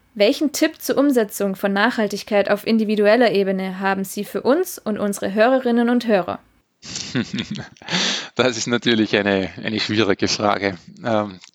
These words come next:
Speaker 2: das geht hinein in die individuellen Lebensgewohnheiten, ähm, die man aber natürlich auch nachhaltig gestalten kann.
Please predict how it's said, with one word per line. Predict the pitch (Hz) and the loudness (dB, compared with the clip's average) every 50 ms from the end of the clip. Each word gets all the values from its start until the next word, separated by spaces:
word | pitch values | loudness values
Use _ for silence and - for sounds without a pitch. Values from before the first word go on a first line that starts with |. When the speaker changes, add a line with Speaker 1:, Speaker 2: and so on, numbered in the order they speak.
| _ | _
Speaker 2:
das | - 98 95 - | -8 -8 -6 -4
geht | - 110 104 - | -2 -4 -4 -4
hinein | - 110 104 101 101 101 | -4 -2 0 0 0 0
in | 101 90 | -2 -4
die | 101 104 117 | -4 -4 -4
individuellen | 113 110 117 110 107 107 107 104 104 101 101 104 107 - | -2 -2 0 2 2 4 2 2 2 2 0 0 0 -2
Lebensgewohnheiten, | - 110 104 113 117 117 120 120 - - - 117 92 107 107 113 117 113 107 110 110 113 - _ - 120 131 - - - - - - - - - - - - - - | -2 -2 2 2 2 2 0 -2 -4 -4 -2 -2 -2 -2 -4 -6 -4 -2 -2 0 0 0 -2 _ -10 -12 -12 -14 -16 -20 -16 -14 -14 -12 -14 -14 -16 -18 -18 -10 -4
ähm, | 113 113 110 110 110 110 110 110 110 107 104 - - _ _ _ | -2 0 0 0 -2 -4 -6 -8 -8 -10 -10 -12 -14 _ _ _
die | - 131 | -4 -2
man | 131 127 | 0 2
aber | 123 131 | 2 2
natürlich | 135 127 - 139 131 127 151 | 0 0 0 0 0 0 0
auch | 135 - | -2 0
nachhaltig | - 120 123 - 135 127 - 127 - - - - _ _ _ - | 0 -2 0 0 0 -2 -4 -6 -10 -12 -20 -20 _ _ _ -10
gestalten | - 131 - - 120 107 - _ - | -10 -6 -2 -2 -2 -2 -2 _ -12
kann. | 110 - - 92 92 90 | -14 -10 -10 -10 -10 -12